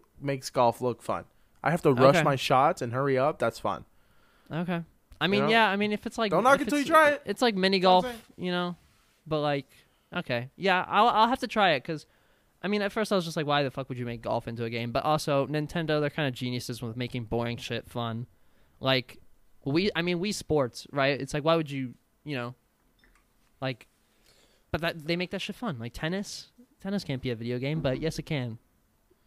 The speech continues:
Speaker 1: Yeah, I mean,
Speaker 2: So
Speaker 1: Mario, Mario Ace is a g-,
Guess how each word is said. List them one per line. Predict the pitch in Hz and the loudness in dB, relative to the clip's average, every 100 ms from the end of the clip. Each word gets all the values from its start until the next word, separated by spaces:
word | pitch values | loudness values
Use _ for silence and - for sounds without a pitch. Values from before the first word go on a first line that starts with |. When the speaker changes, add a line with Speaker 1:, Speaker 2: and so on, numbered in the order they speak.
| _ _ _ - | _ _ _ -12
Speaker 1:
Yeah, | 120 101 104 110 _ _ 104 | -6 -4 -4 -6 _ _ -14
I | 104 | -10
mean, | 104 104 104 | -8 -8 -2
Speaker 2:
So | 139 131 123 | 2 2 2
Speaker 1:
Mario, | 107 117 120 113 110 107 - | -4 -4 -2 -2 -4 -10 -14
Mario | 110 110 117 110 | -10 -6 -4 -4
Ace | 107 110 110 - 107 | -4 -6 -8 -12 -12
is | 104 101 - - - - _ _ | -14 -14 -16 -16 -16 -20 _ _
a | |
g-, | 117 | -18